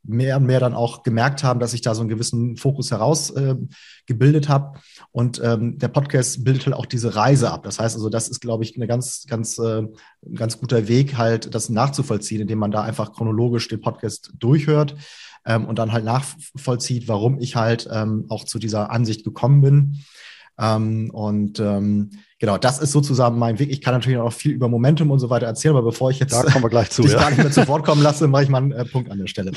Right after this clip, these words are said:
Speaker 2: Sehr freundlich, ja. Nur als Ergänzung, also ich, ähm, verfolge natürlich auch viele Strategien, die ich mal früher verfolgt habe, auch nicht mehr. Also das
Speaker 1: Ja.
Speaker 2: ist, glaub ich, äh,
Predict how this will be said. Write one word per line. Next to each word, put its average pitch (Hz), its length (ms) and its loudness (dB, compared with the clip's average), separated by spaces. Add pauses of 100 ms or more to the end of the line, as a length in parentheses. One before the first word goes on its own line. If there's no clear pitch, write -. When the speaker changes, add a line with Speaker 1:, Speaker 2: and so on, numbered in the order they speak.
(480)
Speaker 2:
Sehr 113 220 0
freundlich, 107 500 -2
ja. 107 220 -2
Nur 143 180 6
als 139 140 2
Ergänzung, 143 460 2
also 120 380 2 (360)
ich, - 280 -6
ähm, 113 460 -2
verfolge - 380 -4
natürlich 117 320 -2
auch 117 160 -6
viele 120 240 -4
Strategien, 113 560 -4
die 107 60 0
ich - 100 -10
mal 104 100 -2
früher 113 280 -2
verfolgt - 460 -8
habe, 98 200 -2
auch 107 240 -6
nicht - 200 -14
mehr. 107 160 -6
Also - 300 -10
das 107 180 -6
Speaker 1:
Ja. 104 80 0
Speaker 2:
ist, - 140 -6
glaub 104 220 0
ich, 110 220 2
äh, 110 200 6